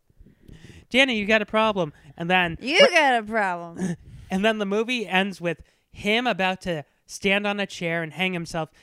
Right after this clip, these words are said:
Speaker 1: and Sawyer comes in and is like, "Don't do it!" They sing a song, and then they die. <laughs>
Speaker 2: Sounds about right.
Speaker 1: Cats don't dance.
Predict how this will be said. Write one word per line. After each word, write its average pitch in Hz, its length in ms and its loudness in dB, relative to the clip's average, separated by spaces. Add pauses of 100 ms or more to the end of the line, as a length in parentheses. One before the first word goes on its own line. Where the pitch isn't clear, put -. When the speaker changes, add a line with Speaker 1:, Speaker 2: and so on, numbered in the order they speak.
(120)
Speaker 1:
and 151 120 -12
Sawyer 190 400 0
comes 165 240 -10
in 170 60 -12
and 165 60 -10
is 151 60 -12
like, 165 120 -8 (240)
"Don't 359 340 6
do 359 180 6
it!" 220 220 2
They 160 100 -6
sing 202 240 -2
a 185 60 -2
song, 196 480 -4 (800)
and 175 160 -6
then 156 180 -6
they 143 140 -4
die. 127 460 -10 (640)
<laughs> - 680 -20
Speaker 2:
Sounds 208 280 -12
about 180 220 -12
right. 160 220 -18 (140)
Speaker 1:
Cats 175 320 2
don't 156 300 -4
dance. 143 500 -12